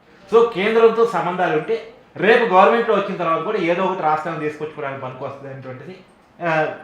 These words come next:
బీజేపీ భా-, టీడీపీ భావిస్తుంది. కాబట్టే బీజేపీతో పొత్తు పెట్టుకుంది.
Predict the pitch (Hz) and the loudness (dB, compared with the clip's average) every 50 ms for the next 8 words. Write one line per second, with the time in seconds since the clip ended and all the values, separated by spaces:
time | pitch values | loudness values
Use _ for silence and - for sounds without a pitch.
0 | - - 143 151 170 170 175 170 170 160 139 147 143 143 143 143 139 131 127 117 | -16 -8 -4 -2 0 0 0 -2 -2 -4 -2 0 0 0 0 -4 -6 -8 -8 -8
1 | - - 165 170 170 - 175 160 - 135 131 135 139 135 - 127 120 120 147 - | -8 -6 -4 -4 -4 -4 -4 -4 -4 -4 -4 -4 -4 -6 -10 -12 -14 -14 -14 -16
2 | - - _ _ _ _ - 147 156 175 208 208 - 233 233 233 190 180 - 170 | -18 -20 _ _ _ _ -2 0 0 2 0 -2 0 2 0 2 2 0 -2 -4
3 | 165 165 170 - 185 180 - - 147 147 - 151 135 127 127 - - 117 104 98 | -6 -6 -6 -6 -8 -8 -6 -6 -8 -6 -6 -8 -10 -10 -12 -14 -16 -16 -16 -16
4 | - | -18